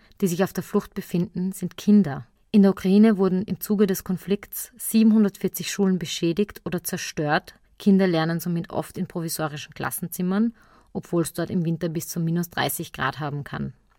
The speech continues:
Kinderarmut ist auch abseits des Krieges in der Ukraine ein Thema, das wir nicht vergessen dürfen. Zwei Komma acht Millionen Kinder in Osteuropa stehen unter staatlicher Obsorge. Jetzt ist die Frage zum Abschluss, was können wir tun? Das Erste ist, wir dürfen diesen Konflikt nicht vergessen.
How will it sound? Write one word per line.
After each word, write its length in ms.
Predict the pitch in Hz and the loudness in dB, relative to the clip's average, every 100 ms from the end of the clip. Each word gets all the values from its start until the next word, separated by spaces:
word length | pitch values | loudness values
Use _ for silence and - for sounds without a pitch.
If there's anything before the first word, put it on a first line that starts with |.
| _ - | _ 0
Kinderarmut 680 | 202 202 - 185 196 208 - | 6 6 6 2 4 4 0
ist 120 | - - | -8 -12
auch 120 | - - | -6 0
abseits 460 | 175 - 165 - | 0 0 -6 -4
des 160 | 165 - | -8 -6
Krieges 280 | - 160 160 | -4 -4 -4
in 120 | 160 | -4
der 120 | 156 | -6
Ukraine 360 | - - 151 143 | -6 -6 -6 -4
ein 120 | 147 | -6
Thema, 360 | - 143 143 147 _ - | -8 -6 -6 -10 _ -14
das 180 | 147 165 | -4 2
wir 60 | |
nicht 420 | 175 190 - - _ | 4 4 2 -16 _
vergessen 480 | 185 - 151 - | -8 -6 -6 -8
dürfen. 460 | - 151 - 165 151 _ _ _ _ | -10 -12 -10 -12 -12 _ _ _ _
Zwei 180 | 190 190 | 2 4
Komma 220 | 220 208 175 | 4 2 2
acht 200 | - 202 | 0 0
Millionen 420 | 180 185 185 180 | 0 0 0 -2
Kinder 380 | - 180 175 196 | -2 -2 0 -2
in 140 | 190 | -4
Osteuropa 600 | 160 - 175 175 160 185 | -6 -8 -8 -8 -6 -8
stehen 300 | - 165 165 | -8 -6 -6
unter 220 | 180 175 | -6 -8
staatlicher 600 | - - - 170 165 - | -8 -8 -8 -8 -10 -8
Obsorge. 640 | - - - 147 156 160 151 _ _ _ | -8 -8 -8 -8 -8 -12 -14 _ _ _
Jetzt 180 | - - | -8 -6
ist 140 | 196 | -4
die 60 | 214 | -6
Frage 340 | - 196 214 | -4 -2 0
zum 160 | - 202 | -2 -2
Abschluss, 440 | 190 - 170 147 | -4 -6 -10 -6
was 220 | 185 185 - | -2 -2 -2
können 320 | 185 180 170 | -2 0 -2
wir 140 | 165 | -4
tun? 340 | - 165 156 156 _ _ _ - | -8 -6 -6 -10 _ _ _ -10
Das 140 | 196 | -4
Erste 300 | 190 208 - | -2 -2 -2
ist, 180 | - - | -4 -6
wir 80 | 185 | 2
dürfen 320 | 214 - 190 | 2 2 0
diesen 180 | 170 165 | -2 -4
Konflikt 440 | 175 - 185 - | -6 -4 -4 -4
nicht 180 | 175 - | -8 -8
vergessen. 560 | - 160 - - 151 | -8 -8 -8 -10 -12